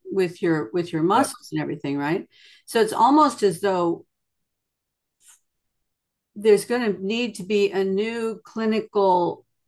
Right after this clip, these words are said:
Speaker 1: environment that's kind of a connection between body work and psychology, and not just, not just the one or the other, or the, you, or you need to work in teams or something like that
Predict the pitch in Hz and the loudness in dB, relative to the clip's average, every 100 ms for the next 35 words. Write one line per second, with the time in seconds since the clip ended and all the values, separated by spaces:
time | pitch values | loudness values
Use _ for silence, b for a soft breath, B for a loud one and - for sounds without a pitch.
0 | _ _ _ 202 196 175 196 269 226 175 | _ _ _ -2 0 2 0 0 0 0
1 | 165 165 175 165 - 214 190 180 170 165 | 0 -2 -6 -6 -10 -2 0 0 -2 -4
2 | - 185 175 220 247 - 220 180 165 202 | -6 -4 0 0 -2 -6 -4 -4 -6 -4
3 | 233 240 160 160 165 160 156 156 151 - | -2 -2 -2 0 2 0 -2 -6 -6 -8
4 | - 156 170 196 _ _ _ _ - - | -4 -4 -4 -8 _ _ _ _ -20 -12
5 | - 165 - 165 151 170 143 110 202 - | -4 -4 -2 -4 -2 -6 -10 -10 -12 -14
6 | - 180 175 175 170 - - 190 180 180 | -6 -2 0 0 0 -6 -6 -2 0 -2
7 | - - - _ _ _ _ _ _ _ | -10 -14 -20 _ _ _ _ _ _ _
8 | _ _ _ 202 190 180 202 - 170 175 | _ _ _ 0 2 2 -2 -2 -4 0
9 | 170 170 180 156 156 190 165 117 - - | 0 0 -2 -2 -2 -2 -4 -8 -12 -10
10 | - 165 - 185 170 - 175 170 196 202 | -8 -8 -4 0 0 0 0 2 4 2
11 | 170 185 190 185 175 165 - 240 196 139 | 2 -2 -2 0 -2 -2 -6 -4 -2 -2
12 | 143 160 165 175 165 160 156 147 156 151 | -6 -8 -4 -2 0 -2 -2 -4 -4 -4